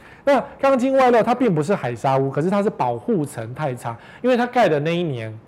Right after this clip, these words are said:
是属于股票大涨的那一年，就是第一次股票上万点的那一年。然后那一年呢，因为股票上万点，所以建商乱盖房，因为房子预售一下卖光光了，所以它的钢筋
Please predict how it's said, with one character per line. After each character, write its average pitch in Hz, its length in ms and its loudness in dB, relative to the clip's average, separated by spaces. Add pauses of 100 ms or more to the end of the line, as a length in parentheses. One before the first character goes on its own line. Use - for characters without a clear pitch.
(340)
是 247 180 -4
属 131 240 -4
于 131 220 -2
股 139 240 -4
票 202 240 2
大 170 240 0
涨 113 160 -8
的 113 80 -12
那 131 160 -6
一 147 60 -6
年， 120 160 -8
就 180 80 -4
是 226 100 -2
第 247 200 2
一 262 40 2
次 254 180 -2
股 135 160 -4
票 170 160 2
上 175 300 -2
万 226 240 2
点 120 140 -8
的 113 100 -10
那 127 80 -8
一 131 140 -8
年。 120 200 -12 (520)
然 175 100 0
后 240 80 2
那 262 160 2
一 285 60 2
年 185 180 2
呢， 165 140 0
因 247 80 -2
为 247 40 2
股 139 140 -6
票 180 160 0
上 190 300 -2
万 190 260 2
点， 110 160 -8 (220)
所 220 120 0
以 202 60 4
建 175 300 2
商 151 340 -2 (140)
乱 185 400 2
盖 147 200 2
房， 123 140 -4
因 160 60 -2
为 220 80 0
房 175 120 -2
子 165 280 -2
预 214 120 2
售 170 220 0
一 143 60 -2
下 160 120 -2
卖 160 140 -2
光 127 180 -8
光 117 280 -8
了， 104 60 -18 (280)
所 - 140 -2
以 - 20 4
它 240 80 2
的 220 80 4
钢 208 260 0
筋 185 320 -2